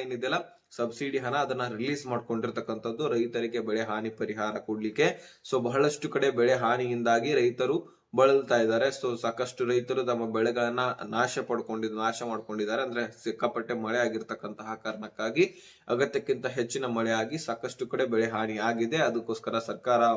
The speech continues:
ಪರಿಹಾರವನ್ನ ಕೊಡ್ತಾ ಇದೆ. ಹಾಗಾದ್ರೆ ಈಗಾಗಲೇ,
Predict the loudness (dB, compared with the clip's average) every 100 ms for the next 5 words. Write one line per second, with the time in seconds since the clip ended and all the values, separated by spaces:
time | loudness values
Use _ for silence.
0 | 0 -2 -2 4 4 6 2 0 -2 -2
1 | -2 -2 -2 0 0 -2 -18 -12 6 8
2 | 8 4 4 4 4 6 6 4 -2 -18